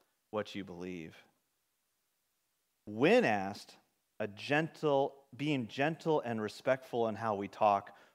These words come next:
rather than this caustic back and forth debating. Right? It's just, it's, it, it's difficult to even imagine what that looks like in our culture today, or what that would look like in their culture or in our culture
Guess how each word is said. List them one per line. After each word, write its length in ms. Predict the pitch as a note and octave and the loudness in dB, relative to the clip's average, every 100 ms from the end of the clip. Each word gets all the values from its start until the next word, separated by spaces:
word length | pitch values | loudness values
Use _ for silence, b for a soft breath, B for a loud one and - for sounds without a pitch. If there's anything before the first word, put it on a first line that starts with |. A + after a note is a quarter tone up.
| b | b
rather 600 | G2+ G2+ A2+ C3 C3 A2+ | -4 6 10 10 8 4
than 420 | G2+ G2 F#2+ G2 - | 0 -2 -2 -6 -8
this 260 | G#2 G2 - | -8 -8 -10
caustic 720 | - A#2+ A2 - - G2 - - | -2 2 2 0 -4 -4 -4 2
back 320 | G#2+ G#2+ - | 4 4 0
and 120 | G2 | -10
forth 440 | - G#2 G2 - - | -6 -4 -4 -6 -14
debating. 420 | F#2+ F2 D#2+ - G#2 _ _ _ _ _ - | -8 -8 -8 -14 -20 _ _ _ _ _ -10
Right? 120 | A2 | -8
It's 100 | G#2 | -8
just, 180 | G#2 - | -12 -12
it's, 400 | G2 - - - _ _ _ _ - | -14 -14 -18 -20 _ _ _ _ -12
it, 100 | A2+ _ - | -12 _ -12
it's 200 | A2+ - A2 | -12 -12 -4
difficult 560 | D#3+ E3+ G#3 - E3 - | -2 0 -2 0 0 0
to 100 | C3+ | -4
even 220 | B2+ A#2 | -4 -4
imagine 560 | G#2+ G#2+ A2 A2+ G#2 | -2 0 0 -2 -6
what 220 | G2+ G2+ - | -4 -4 -4
that 260 | F#2+ F2+ | -6 -6
looks 360 | G2 B2+ - - | -6 -6 -6 -10
like 400 | F#2+ - - - _ _ _ _ _ | -8 -10 -16 -20 _ _ _ _ _
in 180 | A#2+ A2 | -6 -2
our 140 | G2+ G2 | -2 -2
culture 380 | G2+ F#2+ - | -4 -6 -10
today, 420 | - E2+ D2 - - G#2 | -14 -12 -12 -12 -14 -6
or 80 | |
what 120 | G2+ G2+ | -4 -2
that 120 | G2 | -4
would 120 | F#2+ | -4
look 180 | G2+ G#2+ | -8 -4
like 200 | G2 G2 | -6 -6
in 120 | F#2+ | -4
their 160 | G2+ C#3+ | -2 -2
culture 480 | D#3+ D#3 - D#3+ | -2 -2 -4 -4
or 240 | - D3 C#3 | -2 0 0
in 80 | F#2+ | -2
our 100 | F2+ | -6
culture 520 | - D#2 - G1+ | -8 -12 -10 -12